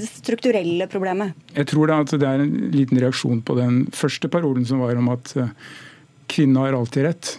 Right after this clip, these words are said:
Speaker 2: de eier sin egen historie, og de kan ikke motsies, for da blir det et angrep på, på kvinnene.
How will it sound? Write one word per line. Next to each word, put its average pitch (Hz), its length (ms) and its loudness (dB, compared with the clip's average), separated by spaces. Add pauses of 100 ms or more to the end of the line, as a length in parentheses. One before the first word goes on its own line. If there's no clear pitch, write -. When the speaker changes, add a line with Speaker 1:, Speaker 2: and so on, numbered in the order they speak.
(100)
Speaker 2:
de 139 120 2
eier 120 240 0
sin 139 160 2
egen 120 180 2
historie, 127 460 0
og 156 80 0
de 135 100 0
kan 127 140 -2
ikke 123 160 0
motsies, 120 340 -2
for 135 140 -2
da 127 120 -2
blir 120 160 -4
det 113 80 -2
et 120 120 -4
angrep 110 320 -4
på, 123 140 -2 (720)
på 135 80 -6
kvinnene. 107 380 -4